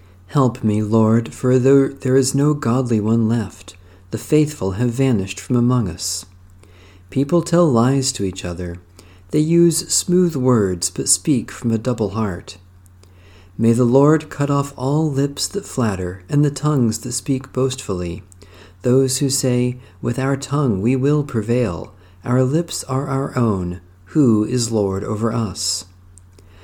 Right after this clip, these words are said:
Because the needy are oppressed and the poor cry out in misery, "I will rise up," says the Lord, "and give them the help they long for." The words of the Lord are pure, like silver refined from ore and purified seven times in the fire.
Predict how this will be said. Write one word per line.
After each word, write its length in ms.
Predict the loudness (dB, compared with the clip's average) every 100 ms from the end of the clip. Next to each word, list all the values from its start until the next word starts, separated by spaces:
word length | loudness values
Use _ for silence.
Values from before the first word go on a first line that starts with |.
| -20 -20 -6
Because 360 | -2 0 0
the 100 | 2
needy 380 | 4 6 6 4
are 220 | 2 -2
oppressed 680 | -2 -4 -4 -4 -6 -10 -4
and 100 | -4
the 40 |
poor 420 | -4 -6 0 0 0
cry 320 | -2 -4 -2
out 220 | -2 0
in 120 | 0
misery, 540 | 0 0 -2 -4 -4 -8 -20 -16
"I 140 | -6 -2
will 220 | 0 0
rise 420 | 0 0 0 0
up," 300 | -2 -4 -10 -14
says 300 | -8 -6 -4
the 100 | -4
Lord, 380 | -4 -4 -4 -8 -16 -20 -6
"and 200 | -2 0
give 280 | 2 0 0
them 320 | -2 -2 -4
the 140 | -4
help 340 | -4 -4 -6 -8
they 180 | -4 -2
long 320 | 0 0 0
for." 480 | -4 -8 -6 -8 -12 -20 -20 -20 -20 -20 -20 -20 -20 -20 -8
The 120 | -4
words 420 | 4 6 6 4
of 100 | 0
the 80 | 0
Lord 320 | 2 2 2
are 160 | 2 -2
pure, 600 | -4 -2 0 0 -2 -8 -12 -4
like 200 | -4 -2
silver 540 | -4 -2 -2 0 -2
refined 560 | -2 -4 -4 -2 -2 -2
from 220 | -4 -2
ore 420 | 0 0 0 -4 -4
and 160 | -8 -6
purified 680 | -4 -2 -2 -6 -8 -6 -6
seven 340 | -4 -2 -2
times 520 | -4 -4 -2 -4 -6
in 60 | -8
the 60 |
fire. 540 | -8 -8 -6 -6 -8